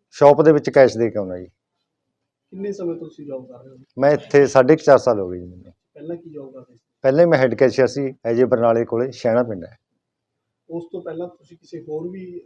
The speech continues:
Speaker 2: ਅਦਾਰੇ ਦੇ ਵਿੱਚ ਰਹੇ ਹੈਗੇ?
Speaker 1: ਮੈਂ ਆਰਮੀ ਦੇ ਵਿੱਚੋਂ ਰਿਟਾਇਰਮੈਂਟ ਹੈ ਜੀ।
Speaker 2: ਆਰਮੀ 'ਚ ਰਿਟਾਇਰ।
Speaker 1: ਹਾਂਜੀ।
Speaker 2: ਕਿੱਥੇ ਦੇ ਰਹਿਣ ਵਾਲੇ ਤੁਸੀਂ?
Speaker 1: ਮੇਰਾ ਪਿੰਡ ਤੂਰ ਬੰਜਰ ਹੈ ਜੀ।
Speaker 2: ਹੁਣ ਅੱਜ ਕਿੰਨਾ ਕੁ ਮਾਣ ਮਹਿਸੂਸ ਹੋ ਰਿਹਾ? ਲੋਕ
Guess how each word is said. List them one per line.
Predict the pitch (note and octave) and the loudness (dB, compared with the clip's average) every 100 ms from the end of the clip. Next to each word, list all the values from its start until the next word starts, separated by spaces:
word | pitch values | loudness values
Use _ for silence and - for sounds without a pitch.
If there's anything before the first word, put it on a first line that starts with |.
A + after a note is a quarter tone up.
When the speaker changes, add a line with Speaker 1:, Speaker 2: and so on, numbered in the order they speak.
| D3+ | -16
Speaker 2:
ਅਦਾਰੇ | C3+ C3+ | -14 -14
ਦੇ | C#3+ | -16
ਵਿੱਚ | C3+ C#3 | -18 -20
ਰਹੇ | C3+ | -20
ਹੈਗੇ? | C3+ C3+ | -20 -4
Speaker 1:
ਮੈਂ | B2+ C#3+ | 4 6
ਆਰਮੀ | C3+ B2+ C3 | 6 4 0
ਦੇ | |
ਵਿੱਚੋਂ | B2 B2 A#2 G#2 | -2 -4 -8 -4
ਰਿਟਾਇਰਮੈਂਟ | A#2 G#2+ G#2 E2+ | -2 -2 -4 -14
ਹੈ | F2 | -18
ਜੀ। | F2 _ _ _ | -20 _ _ _
Speaker 2:
ਆਰਮੀ | C#3 C3+ B2+ | -20 -18 -20
'ਚ | B2+ | -20
ਰਿਟਾਇਰ। | _ G#2+ _ _ G#3 | _ -20 _ _ -18
Speaker 1:
ਹਾਂਜੀ। | F3 | -16
Speaker 2:
ਕਿੱਥੇ | - G3 | -12 -10
ਦੇ | F3 | -8
ਰਹਿਣ | E3+ | -10
ਵਾਲੇ | E3 | -12
ਤੁਸੀਂ? | C3+ - _ _ - | -16 -20 _ _ -2
Speaker 1:
ਮੇਰਾ | C3+ | 0
ਪਿੰਡ | C#3 D3 B2+ | 2 0 0
ਤੂਰ | B2+ A#2 | -2 -2
ਬੰਜਰ | G#2+ G2+ F#2 | -4 -6 -8
ਹੈ | |
ਜੀ। | E2+ E2+ _ _ _ _ _ _ F3 | -12 -20 _ _ _ _ _ _ -10
Speaker 2:
ਹੁਣ | E3+ | -8
ਅੱਜ | E3+ | -8
ਕਿੰਨਾ | E3+ E3 D#3+ | -10 -10 -10
ਕੁ | D#3 | -12
ਮਾਣ | C#3+ C3+ | -12 -12
ਮਹਿਸੂਸ | C#3 C3 C3+ B2 | -14 -14 -18 -16
ਹੋ | C3 | -14
ਰਿਹਾ? | C3+ | -12
ਲੋਕ | C3+ C3 | -12 -14